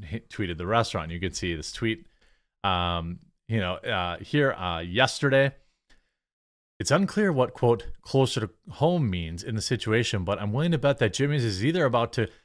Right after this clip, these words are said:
set up a billboard near peta H Q or they're about to expose peta for the absolute hypocrites and nutcases they are. Either way, America is here for it. What Jimmy's doing is showing people how to handle radical activists, give no apology, show no guilt,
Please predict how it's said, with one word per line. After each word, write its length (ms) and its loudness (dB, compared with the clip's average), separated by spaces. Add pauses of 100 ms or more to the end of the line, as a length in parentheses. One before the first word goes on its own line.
(200)
set 160 4
up 100 0
a 80 4
billboard 560 2
near 160 2
peta 240 -2
H 300 -4
Q 240 2
or 120 0
they're 120 2
about 260 0
to 60 -4
expose 480 -2
peta 320 0
for 100 -2
the 160 -2
absolute 460 -2
hypocrites 720 0 (560)
and 240 0
nutcases 640 0
they 160 6
are. 360 0 (640)
Either 240 2
way, 360 6 (280)
America 500 2
is 160 -6
here 220 2
for 220 -6
it. 180 -12
What 140 -4
Jimmy's 340 0
doing 280 0
is 100 -2
showing 260 0
people 240 -4
how 80 0
to 60 -2
handle 340 -2
radical 400 -2
activists, 580 -4
give 200 -2
no 160 0
apology, 420 0
show 240 -2
no 160 0
guilt, 380 0